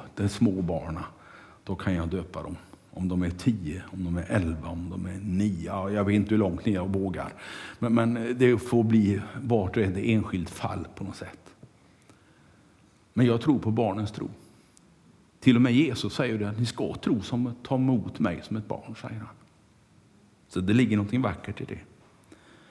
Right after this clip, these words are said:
Det står också att vi ska lära. Vi ska undervisa, vi ska predika, och det, jag gillar det, så att det har jag ingenting emot alls. Det står att vi ska studera tillsammans, tänker jag.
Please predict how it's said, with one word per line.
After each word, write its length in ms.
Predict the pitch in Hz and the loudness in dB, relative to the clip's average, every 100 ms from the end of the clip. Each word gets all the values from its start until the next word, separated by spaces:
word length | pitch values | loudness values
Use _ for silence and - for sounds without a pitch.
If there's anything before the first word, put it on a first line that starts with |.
| - - - - - - - _ _ _ _ _ - - _ - | -20 -20 -20 -20 -20 -20 -20 _ _ _ _ _ -20 -20 _ 4
Det 80 | 165 | 6
står 200 | 165 160 | 8 8
också 200 | 175 165 | 8 6
att 80 | |
vi 80 | 117 | 6
ska 180 | 113 135 | 6 6
lära. 520 | 120 175 104 92 113 - - - - - _ _ _ _ _ _ - - | 6 4 2 0 -2 -4 -10 -20 -20 -20 _ _ _ _ _ _ -10 -4
Vi 120 | - 269 | 2 2
ska 180 | - | 0
undervisa, 600 | 101 113 175 160 - - | -2 2 2 0 -4 -2
vi 120 | 156 233 | 2 2
ska 260 | - - | 2 0
predika, 560 | - 190 156 - - 90 | 2 4 4 -2 -6 -4
och 100 | 95 | 0
det, 240 | 123 143 | 2 2
jag 180 | - 107 | 2 2
gillar 280 | 123 113 85 | 4 2 0
det, 200 | 104 - | -4 -4
så 80 | - | -8
att 100 | - | -4
det 80 | |
har 140 | 110 - | -4 -2
jag 100 | 120 | 2
ingenting 380 | 127 101 104 92 | 2 2 0 0
emot 300 | 98 92 - | 0 -2 -8
alls. 440 | - - - - - - - - - - - - | -10 -12 -18 -20 -20 -20 -20 -20 -20 -20 -20 2
Det 100 | 208 | 4
står 220 | 220 147 | 6 6
att 120 | 135 | 6
vi 40 | 165 | 2
ska 160 | - | 0
studera 440 | 185 226 113 98 110 | 0 2 2 2 0
tillsammans, 540 | 175 - 80 78 127 | 0 0 -2 -2 -4
tänker 300 | - 87 87 | -2 -4 -4
jag. 120 | - | -6